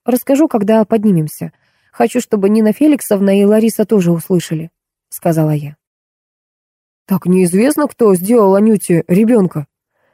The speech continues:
вновь проявил любопытство Малкин, идя рядом с нами к лифту. «Пока нет», вздохнул Вадик. «Лариса сейчас её комнату обыскивает, надеется хоть что-нибудь отыскать.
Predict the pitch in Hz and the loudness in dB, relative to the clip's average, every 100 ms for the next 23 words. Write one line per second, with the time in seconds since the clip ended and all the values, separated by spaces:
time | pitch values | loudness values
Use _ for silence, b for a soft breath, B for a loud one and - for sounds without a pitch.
0 | _ - 160 170 - 165 160 160 160 165 | _ -4 0 0 0 -2 0 2 2 2
1 | 160 160 165 - 165 175 254 262 302 - | 0 -4 -6 -2 0 2 0 0 -2 -2
2 | 190 170 185 170 170 190 190 175 160 160 | -2 0 0 0 0 -2 -4 -2 0 0
3 | 160 _ _ - 190 147 - 156 - _ | -2 _ _ -2 -2 -2 -8 -18 -18 _
4 | _ _ _ _ _ _ _ 160 175 175 | _ _ _ _ _ _ _ -4 0 0
5 | 160 156 _ _ - 175 165 165 151 143 | -2 -4 _ _ -8 -4 -4 -4 -4 -4
6 | 151 156 - _ _ _ - 170 226 214 | -6 -10 -16 _ _ _ -2 0 0 -2
7 | - 190 214 202 196 185 175 208 196 170 | -4 -2 -2 0 0 0 0 0 0 0
8 | 165 156 160 - 156 156 165 175 202 180 | 0 0 -2 -4 -4 -2 0 0 0 0
9 | - - 175 - 190 185 170 151 156 151 | -2 -2 -4 -2 0 0 0 -4 -6 -8
10 | - 160 | -8 -10